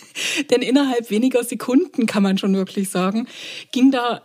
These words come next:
fünfzig Stimmen für ihn ein, die unbedingt Pascal Ebert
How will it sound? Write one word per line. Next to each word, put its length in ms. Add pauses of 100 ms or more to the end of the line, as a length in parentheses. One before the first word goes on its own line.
(100)
fünfzig 880
Stimmen 420
für 220
ihn 200
ein, 380 (680)
die 140
unbedingt 500
Pascal 480
Ebert 420